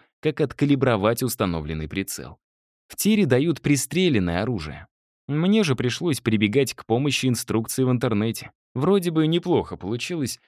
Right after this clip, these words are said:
и к концу тренировки я ощутил прогресс. Кроме того, научился быстро снимать предохранитель и менять магазин. Оружие в руках придало уверенности и настолько успокоило,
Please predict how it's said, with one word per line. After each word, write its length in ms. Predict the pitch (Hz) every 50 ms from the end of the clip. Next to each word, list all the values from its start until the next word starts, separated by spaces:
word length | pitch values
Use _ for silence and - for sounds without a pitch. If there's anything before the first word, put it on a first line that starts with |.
| _ _ -
и 80 | 120 117
к 80 | 120
концу 300 | - 139 139 135 - 190
тренировки 640 | 160 151 147 147 143 139 135 156 180 165 - - 139
я 240 | 123 98 87 113 123
ощутил 460 | 120 110 - - 92 - - 117 104
прогресс. 560 | - - 95 92 90 104 113 95 - - - _ _ _ _ _ _ _ _ _ _
Кроме 260 | - 110 123 120 117 110
того, 280 | - 101 104 127 143
научился 580 | 131 104 95 98 - - 151 151 139 - 127 107
быстро 480 | 92 87 135 151 139 - - 135 131
снимать 480 | 117 - 127 131 135 117 87 80 - -
предохранитель 800 | - 90 98 101 101 - - 139 151 175 190 - - 175 131 - _ _ _ -
и 120 | 143 175
менять 440 | 190 190 185 143 98 85 87 87 -
магазин. 540 | 92 90 90 104 107 92 78 76 53 - - _ _ _ _ _ _ _ _ _ _ _ _ -
Оружие 440 | 107 131 180 220 208 175 185 180 160
в 60 | 151
руках 420 | 156 147 - 196 185 147 - -
придало 400 | - - 160 165 147 147 139 131
уверенности 720 | 127 120 117 110 123 143 139 143 135 123 107 - - - 113
и 60 | 107
настолько 520 | 104 98 92 - - 131 143 131 - 120
успокоило, 800 | 113 101 - - - 85 - - 143 156 131 92 76 69 76 -